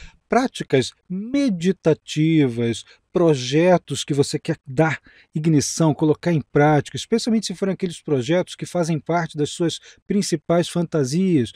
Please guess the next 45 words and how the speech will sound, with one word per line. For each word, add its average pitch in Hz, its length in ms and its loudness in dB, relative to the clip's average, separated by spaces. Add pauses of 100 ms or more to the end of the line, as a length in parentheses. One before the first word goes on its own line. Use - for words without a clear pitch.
(260)
mesmo, 247 240 0
mesmo 233 380 2
você 208 260 0
pensando, 185 480 0
"Olha, 165 400 4 (420)
isso - 200 -12
aí 311 140 -4
é 320 60 -4
uma 320 160 -16
coisa 254 240 -2
não 226 160 4
muito 208 240 0
factível, 202 680 2
não 185 120 -2
dá 185 140 2
tanto 175 300 -4
dinheiro 185 500 2
e - 20 -8
tal", 196 220 2
mas 190 220 2 (260)
que - 100 -20
te - 160 -6
dá 175 160 0
uma 180 200 -2
felicidade 147 680 2
muito 135 240 -2
grande, 139 440 2 (200)
espera 220 640 2
o 175 100 -8
dia 156 220 0
seguinte 196 680 -2
à 202 60 2
lua 190 220 0
nova 151 300 0
pra 170 140 -8
colocar 170 340 -4
em 165 60 -4
prática. 160 500 -4
É 202 220 -4
meio 208 200 -4
que - 120 -4
um 214 100 0
ato 214 220 -2
mágico 180 420 -2
mesmo, 143 500 2